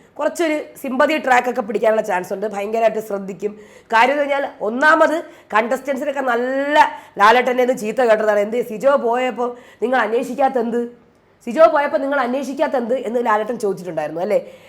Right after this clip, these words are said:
നിങ്ങൾക്ക് ആർക്ക് സിജോയുടെ കാര്യം അറിയണ്ട, നേരെ മറിച്ച് ഇടിച്ച ആളെ കുറിച്ചിട്ടുള്ള കരച്ചിലായിരുന്നു കുറച്ച് പേർക്ക്.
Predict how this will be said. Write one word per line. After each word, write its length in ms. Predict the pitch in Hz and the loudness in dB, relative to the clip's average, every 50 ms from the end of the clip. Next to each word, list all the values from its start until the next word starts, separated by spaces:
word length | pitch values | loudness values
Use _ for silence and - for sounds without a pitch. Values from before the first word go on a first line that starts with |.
| - _ - - - | -20 _ -20 -14 -6
നിങ്ങൾക്ക് 280 | 277 302 320 320 277 254 262 277 | -4 -4 -2 2 2 4 6 6
ആർക്ക് 240 | 311 339 330 - 320 226 | 6 4 2 -2 -4 -4
സിജോയുടെ 340 | 247 220 262 285 302 320 269 247 | 0 2 4 6 6 6 6 6
കാര്യം 240 | 226 220 226 220 202 | 4 6 6 4 4
അറിയണ്ട, 280 | 175 180 180 165 160 147 127 - - - _ _ _ _ _ _ _ _ _ _ _ _ _ _ _ _ _ | 2 2 0 -2 -4 -6 -8 -8 -10 -20 _ _ _ _ _ _ _ _ _ _ _ _ _ _ _ _ _
നേരെ 240 | 196 226 254 269 285 | 0 2 2 2 4
മറിച്ച് 200 | 285 311 302 285 277 269 | 2 0 -2 0 -2 -4
ഇടിച്ച 180 | 262 294 - 415 381 | -4 0 2 4 6
ആളെ 120 | 330 330 339 - | 6 6 4 2
കുറിച്ചിട്ടുള്ള 380 | 311 302 277 285 294 277 269 269 254 | 0 -4 -4 -2 0 0 2 2 2
കരച്ചിലായിരുന്നു 440 | 240 240 202 240 269 240 233 247 233 214 | 0 0 2 2 2 2 4 2 0 0
കുറച്ച് 200 | 190 185 180 220 190 | 0 -2 -2 -2 -2
പേർക്ക്. 240 | 170 160 160 - | -2 -4 -4 -8